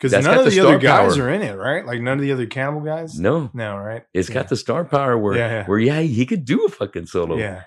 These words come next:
Speaker 2: solo tour.
Speaker 1: That's cool,
Speaker 2: We'd go
Speaker 1: dude.
Speaker 2: out, 'cause you know we're gonna get at least one or two Cannibal songs.
Speaker 1: Yeah.
Speaker 2: You know,
Speaker 1: Like a
Speaker 2: uh,
Speaker 1: cover or something?
Speaker 2: yeah,
Speaker 1: Yeah,
Speaker 2: we'll
Speaker 1: yeah.
Speaker 2: get, we'll get a couple of them. We got to. Come on, you can't
Speaker 1: <laughs> Yeah,
Speaker 2: do us
Speaker 1: yeah.
Speaker 2: like that, George.
Speaker 1: All right.
Speaker 2: But,
Speaker 1: <laughs>
Speaker 2: uh, but it's, it's good. It's
Speaker 1: Yeah.
Speaker 2: good. I really like where he's going with that.
Speaker 1: Mm-hmm.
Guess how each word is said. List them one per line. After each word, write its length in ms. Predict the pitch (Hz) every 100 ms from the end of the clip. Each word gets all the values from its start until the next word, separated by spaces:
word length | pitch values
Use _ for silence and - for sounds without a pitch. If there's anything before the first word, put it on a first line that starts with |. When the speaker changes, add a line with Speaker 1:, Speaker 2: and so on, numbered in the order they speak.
| 123
Speaker 2:
solo 320 | - 107 98
tour. 400 | 90 95 85 76 -
Speaker 1:
That's 200 | 113 -
cool, 80 | 80
Speaker 2:
We'd 180 | 151 175
go 80 | 180
Speaker 1:
dude. 60 | 156
Speaker 2:
out, 200 | 165 139
'cause 140 | 147
you 60 | 180
know 100 | 202
we're 120 | 156
gonna 120 | 127
get 160 | 110 107
at 80 | 107
least 180 | 104
one 140 | 110 101
or 40 |
two 120 | 90
Cannibal 380 | 92 92 85 78
songs. 400 | - 76 76 - _ _ _
Speaker 1:
Yeah. 340 | 139 135 147 139
Speaker 2:
You 100 | 101
know, 180 | 87 85
Speaker 1:
Like 160 | 117
a 80 | 92
Speaker 2:
uh, 20 | -
Speaker 1:
cover 360 | 123 113 117
or 60 | 117
something? 220 | 120 120
Speaker 2:
yeah, 120 | 147
Speaker 1:
Yeah, 120 | 98 95
Speaker 2:
we'll 80 | 110
Speaker 1:
yeah. 80 | 104
Speaker 2:
get, 60 | -
we'll 140 | 123
get 160 | 139 160
a 60 |
couple 300 | - 123 101
of 80 | 87
them. 280 | 82 82 95 90 87 - 143
We 80 | 165
got 260 | - -
to. 200 | - 101
Come 180 | - 147
on, 160 | 123 104
you 60 | 113
can't 200 | 165 127
Speaker 1:
<laughs> 20 |
Yeah, 80 | 120
Speaker 2:
do 60 |
us 80 | 113
Speaker 1:
yeah. 60 | 104
Speaker 2:
like 180 | 90
that, 180 | 87 87
George. 340 | 92 95 92 - -
Speaker 1:
All 60 | 135
right. 260 | 117 117 90
Speaker 2:
But, 220 | 107 104
Speaker 1:
<laughs> 0 |
Speaker 2:
uh, 200 | 101 85 - - - - _ - -
but 140 | 107
it's, 200 | 98 -
it's 180 | 101 85
good. 400 | 85 127 113 82 101 -
It's 140 | 92 113
Speaker 1:
Yeah. 100 | 107
Speaker 2:
good. 160 | 104
I 60 | 95
really 220 | 104 135
like 220 | 127 120
where 80 | 120
he's 120 | 107
going 200 | - 107
with 120 | 98 87
that. 340 | 90 87 -
Speaker 1:
Mm-hmm. 380 | 123 113 110